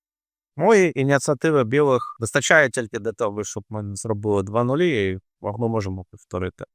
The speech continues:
позицію. Звісно, можна грати інакше, але це найлегше, що можуть зробити чорні. Ну і ось тура Е один.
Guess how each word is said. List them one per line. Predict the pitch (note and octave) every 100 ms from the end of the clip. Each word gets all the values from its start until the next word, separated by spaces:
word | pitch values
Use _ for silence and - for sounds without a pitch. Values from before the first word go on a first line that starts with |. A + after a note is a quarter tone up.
| _ _ _ _ _
позицію. | - F2 A#2 - _
Звісно, | D3 E3 A3 - E3
можна | D3 C3+
грати | A#2+ A#2+ A2+ B2+
інакше, | B2+ F3 E3+ - G2+
але | G2 G#2+ G#2 G2
це | - G#2+ G2 F#2+
найлегше, | F#2+ G#2 G2 E2+ -
що | - - _
можуть | F#2+ F#2 F2+
зробити | G2 F#2 F#2 - -
чорні. | - G1+ - _ _ _ _ _ _ _
Ну | F#3
і |
ось | E3 A2+ - - - -
тура | A2 G#2
Е | F#2+
один. | F2+ F2